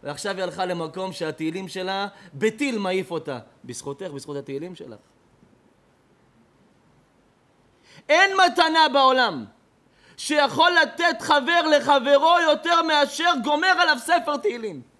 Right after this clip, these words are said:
"חיים שלי, אני אוהבת אותך, מזל טוב. הבאתי לך איזה שי, ככה מספרינג, מזה, מללין, משמלין,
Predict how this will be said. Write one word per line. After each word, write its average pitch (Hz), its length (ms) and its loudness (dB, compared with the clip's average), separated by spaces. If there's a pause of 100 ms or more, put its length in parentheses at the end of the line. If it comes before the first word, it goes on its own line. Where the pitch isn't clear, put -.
(3750)
"חיים 214 300 -6
שלי, 202 160 -2
אני 202 100 -4
אוהבת 208 240 -4
אותך, 185 100 -4
מזל 190 460 -2
טוב. 185 260 0 (280)
הבאתי 214 300 -2
לך 220 140 0
איזה 202 200 -2
שי, 226 480 0
ככה 208 240 -4
מספרינג, 196 720 -4
מזה, 185 420 -2
מללין, 196 640 -6
משמלין, 202 560 -12